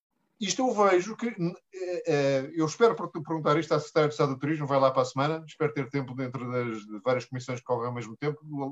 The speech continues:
lá e perguntar qual é a estratégia. Porque as viagens e o turismo, especialmente aquelas que, que se, que, que envolvem viajar para outro país, mas mesmo dentro do próprio país, nós temos setenta por cento da dormida de estrangeiros. Portanto, esta coisa de substituir, eh,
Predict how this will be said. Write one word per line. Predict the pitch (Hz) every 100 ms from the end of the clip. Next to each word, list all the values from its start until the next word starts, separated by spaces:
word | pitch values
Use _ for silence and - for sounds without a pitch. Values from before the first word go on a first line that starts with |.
| 147
lá | 147
e |
perguntar | 147 147 131 113 - _ _
qual | - 190 180
é | 180 185 _ _ -
a |
estratégia. | 160 156 131 101 - _ _ _ _ -
Porque | 180 233
as | 220
viagens | 180 143 127 135 139
e |
o | 175
turismo, | 151 135 135
especialmente | 160 - - 135 139 208 - -
aquelas | 160 151 143 139 127
que, | - 131 127 _ _ -
que |
se, | 135 - -
que, | -
que | -
envolvem | 131 139 135 131
viajar | 127 131 131
para | 127 139
outro | 143 151 -
país, | 123 107 117 151
mas | - 247
mesmo | 277 226 190 175
dentro | 180
do | 165
próprio | 151 147 123
país, | 120 123 156 _ _ _
nós | 110 117
temos | 135 131 127 123
setenta | - 156 156
por |
cento | - 156
da | 160
dormida | 156 160 170
de | -
estrangeiros. | 202 202 170 147 120
Portanto, | _ 110 - _ _ -
esta | - 120
coisa | 120 110
de |
substituir, | - 123 131 131 131
eh, | 123 117 113 104